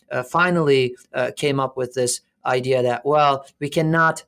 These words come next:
deal with third parties, um, um, like a particular missionary owning that school, or, um, you know, on a, on a, on an individual basis. So,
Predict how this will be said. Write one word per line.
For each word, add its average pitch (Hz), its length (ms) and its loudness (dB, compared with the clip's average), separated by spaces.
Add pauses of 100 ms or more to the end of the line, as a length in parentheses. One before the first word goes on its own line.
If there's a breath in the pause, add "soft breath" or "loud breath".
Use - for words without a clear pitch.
(100)
deal 156 420 2
with 131 280 0
third 165 540 0
parties, 123 760 -2 (500)
um, 117 760 -8 (580)
um, 113 640 -8 (100)
like 127 340 -2
a 123 80 -4
particular 127 540 -4
missionary 143 520 -4
owning 135 440 -4
that 135 240 -4
school, 139 540 -2 (380 loud breath)
or, 123 500 0 (400 soft breath)
um, 117 600 -4 (160)
you 139 140 -4
know, 120 300 -4
on 127 160 -2
a, 123 120 -2
on 120 180 -4
a, 113 260 -8
on 127 120 -4
an 127 80 -2
individual 127 600 0
basis. 107 420 -6
So, 117 520 -2